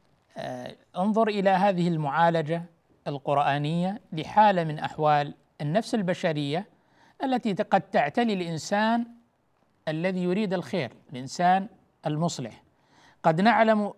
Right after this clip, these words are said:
إنه ليحزنك الذي يقول". الله يعلم، لأن الله سبحانه وتعالى يعلم خائنة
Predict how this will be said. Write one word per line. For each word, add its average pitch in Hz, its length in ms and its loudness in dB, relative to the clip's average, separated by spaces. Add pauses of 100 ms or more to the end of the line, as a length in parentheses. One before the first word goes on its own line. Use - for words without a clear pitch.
(220)
إنه 226 520 2
ليحزنك 202 720 2
الذي 160 360 -4
يقول". 110 380 -12 (220)
الله 202 480 6
يعلم، 165 360 2 (540)
لأن 185 240 0
الله 208 200 2
سبحانه 196 360 -2
وتعالى 180 520 2
يعلم 185 380 2
خائنة 196 520 6